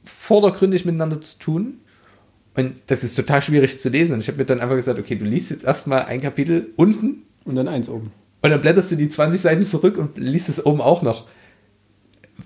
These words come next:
Speaker 1: Großartig. Ich liebe solche Experimente. Fantastisch.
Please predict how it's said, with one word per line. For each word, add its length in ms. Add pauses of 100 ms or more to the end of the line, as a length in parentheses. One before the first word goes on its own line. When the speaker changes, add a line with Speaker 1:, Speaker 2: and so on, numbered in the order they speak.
(160)
Speaker 1:
Großartig. 680 (180)
Ich 140
liebe 280
solche 280
Experimente. 840 (640)
Fantastisch. 580